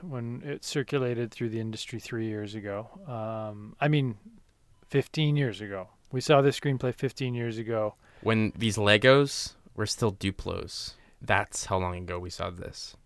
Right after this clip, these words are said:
Speaker 1: Absolutely. This was when Lego, you, they'd barely even sold, like, um, types of Lego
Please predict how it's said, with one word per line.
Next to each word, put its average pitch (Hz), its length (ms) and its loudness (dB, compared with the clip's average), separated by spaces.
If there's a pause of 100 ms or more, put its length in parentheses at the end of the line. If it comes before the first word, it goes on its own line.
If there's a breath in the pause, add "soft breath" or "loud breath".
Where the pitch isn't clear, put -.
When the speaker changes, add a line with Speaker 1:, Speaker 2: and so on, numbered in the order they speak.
(140)
Speaker 1:
Absolutely. 143 640 0
This 131 240 0
was 196 200 6
when 170 260 4
Lego, 143 600 6
you, 139 260 2 (300)
they'd 156 440 0
barely 180 360 10
even 156 320 2
sold, 143 640 4
like, 123 380 -4
um, 117 500 -2 (960 soft breath)
types 151 300 4
of 131 160 2
Lego 135 500 2